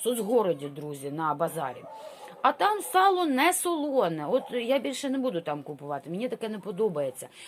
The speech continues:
бо це вже просолене, це я зараз його наріжу і почистю цибулину, помидорину помию, може, перчику ще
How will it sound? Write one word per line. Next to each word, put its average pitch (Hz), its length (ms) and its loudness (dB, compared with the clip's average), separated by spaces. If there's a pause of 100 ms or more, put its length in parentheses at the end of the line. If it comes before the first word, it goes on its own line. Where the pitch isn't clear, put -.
(100)
бо 214 180 2 (140)
це 330 220 6
вже 240 220 -2
просолене, 170 840 0
це 233 180 -2
я 214 200 2 (240)
зараз 202 460 4
його 196 220 -4
наріжу 262 640 0 (1300)
і 262 460 4 (520)
почистю 269 420 2
цибулину, 226 960 2 (320)
помидорину 269 960 6
помию, 226 800 0 (360)
може, 220 320 2
перчику 254 800 4
ще 214 380 -2